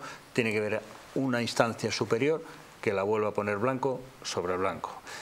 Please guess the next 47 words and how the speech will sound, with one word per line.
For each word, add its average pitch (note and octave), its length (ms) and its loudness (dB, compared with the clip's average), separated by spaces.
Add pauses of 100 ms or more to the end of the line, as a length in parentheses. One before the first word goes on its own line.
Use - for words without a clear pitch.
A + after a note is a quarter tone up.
(140)
Pero F#2+ 120 -6
claro, A2+ 220 2 (440)
también, G#2 480 0 (200)
<laughs> A2 220 0
tú, G2 320 -2
tú, - 80 -2 (300)
tú G#2+ 120 0
lo G2+ 80 6
acabas A2 280 4
de G#2+ 60 2
decir G2+ 260 0
ahora, G2+ 260 2
¿no? G#2+ 120 0
Dices, G#2 160 -4
"Joder, A#2 260 0
el G#2 60 -4
P G#2 120 0
P A#2 160 0
podría G#2+ 320 0
ser A2+ 140 -2
un G2+ 100 -4
poco F#2+ 220 0
más", G2 300 -2 (500)
eso, - 220 -2
o B2 80 2
por B2+ 80 4
lo B2 60 4
menos C#3 200 4
leer C3 220 4
la A#2 160 4
prensa, A#2+ 340 2
¿no? G#2+ 160 0
Porque G2+ 400 0 (280)
Europa A2+ 380 4
ya A2+ 140 2
dijo A2 340 2
que, G#2 360 0 (340)
que G#2+ 140 0
cualquier G2+ 400 0
cosa G#2+ 500 2
relacionada G#2+ 540 0
con G#2 100 0
la G#2 60 0
independencia G2+ 560 -2
de F#2+ 80 0
esta G2+ 180 0
oficina, A2+ 600 -2